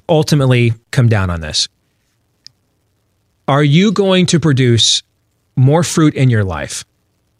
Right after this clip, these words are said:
spending more time trying to discern what God's will for your life is,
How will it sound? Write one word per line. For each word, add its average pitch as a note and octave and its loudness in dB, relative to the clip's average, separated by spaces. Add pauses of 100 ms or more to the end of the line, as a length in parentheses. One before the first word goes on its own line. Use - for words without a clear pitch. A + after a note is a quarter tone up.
(720)
spending C3 0
more B2+ 4
time A2+ 0 (800)
trying D3 0
to F3 -2
discern G#2+ -2 (1160)
what C3+ -2
God's C3+ 0
will D#3 2
for D#3 -2
your C#3+ 2
life C3 0
is, - -8